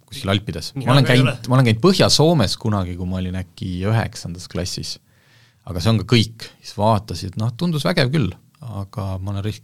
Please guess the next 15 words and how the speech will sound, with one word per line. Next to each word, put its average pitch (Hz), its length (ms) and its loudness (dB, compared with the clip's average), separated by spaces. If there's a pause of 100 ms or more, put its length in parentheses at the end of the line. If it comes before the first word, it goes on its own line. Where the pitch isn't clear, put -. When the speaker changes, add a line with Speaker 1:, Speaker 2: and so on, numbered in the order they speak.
(160)
Speaker 1:
pigem 90 340 -4 (140)
soojamaa 90 460 -4
inimene. 90 320 -8 (1400)
Äh, 98 180 0 (160)
ja 104 160 2
see 95 80 -4
tähendas 147 240 4
seda, 170 240 4
et 101 80 0
see 98 640 2
rada 151 480 4
seal 92 360 0
siis - 580 -6 (400)
oli 104 580 -4
põhimõtteliselt, 120 640 -2